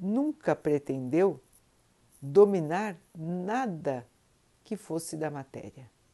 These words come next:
Portanto, nunca iria comandar um exército, muito menos autorizar os irmãos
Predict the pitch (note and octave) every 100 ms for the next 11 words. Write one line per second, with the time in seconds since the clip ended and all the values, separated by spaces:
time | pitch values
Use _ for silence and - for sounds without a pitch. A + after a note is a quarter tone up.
0 | _ _ _ _ _ _ - A3 - A3
1 | A3+ G3+ G#3 A3+ B3+ - G3 E3+ E3 E3+
2 | D#3 - D3+ C#3+ C#3 C#3 C#3 C#3+ C3 B2
3 | B2 D3 D#3 D3+ - C#3 - C3 A#2 _
4 | _ _ _ G3 C4 C4+ G#3+ D#3+ D#3 G#3
5 | G#3+ D3+ A#2+ - - - - E3 E3 -
6 | G3 D#3+ D3 C3+ C3+ C#3+ C#3+ C3+ C#3+ B2
7 | D#3 G3+ F#3 -